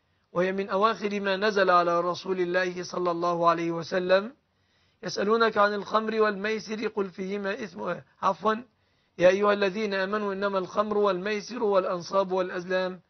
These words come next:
رجس من عمل الشيطان فاجتنبوه لعلكم تفلحون." فحرمت الخمر بذلك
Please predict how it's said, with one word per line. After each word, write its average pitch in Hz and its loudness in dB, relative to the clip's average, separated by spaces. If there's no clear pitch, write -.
رجس 202 0
من 170 -4
عمل 170 -2
الشيطان 165 -2
فاجتنبوه 180 -4
لعلكم 165 -2
تفلحون." 165 -4
فحرمت 208 0
الخمر 180 -2
بذلك 180 -2